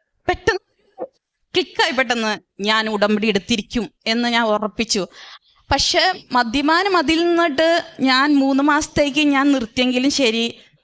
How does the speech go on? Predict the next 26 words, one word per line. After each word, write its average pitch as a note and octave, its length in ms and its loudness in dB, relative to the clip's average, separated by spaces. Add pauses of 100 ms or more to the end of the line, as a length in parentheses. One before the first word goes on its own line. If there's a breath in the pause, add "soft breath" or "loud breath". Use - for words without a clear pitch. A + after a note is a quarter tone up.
(140)
ഓ, A3+ 140 2 (160)
മൂന്ന് F#3 220 2
മാസം A3+ 300 0
കഴിയുമ്പോ G#3+ 460 0 (100)
ഉടമ്പടിയും G#3 420 0
കഴിയൂല, F3 280 0 (300)
പിന്നെ D#3 180 -4
വീണ്ടും G#3+ 360 0
നമുക്കൊന്ന് C4+ 760 -2
തുടങ്ങാമല്ലോ E4 720 0
എന്ന് E4 160 0
ഞാൻ D4+ 320 2
കരുതി. G#3+ 340 -4 (340 loud breath)
പക്ഷെ - 460 -4
അമ്മ F4+ 200 4
മാതാവ് F#4+ 400 0
സമ്മതിച്ചില്ല. A3 720 0
അമ്മ E3+ 280 0
മാതാവ് A3 320 0
പറഞ്ഞു, B3 560 0 (120)
"ഈ - 120 -2
മോളെ A3 360 2
ഞാൻ A#3 200 0
നന്നാക്കിയിട്ടുള്ള A3 1000 0
കാര്യമുള്ളൂ" C#4 560 2
എന്ന് A#3+ 120 0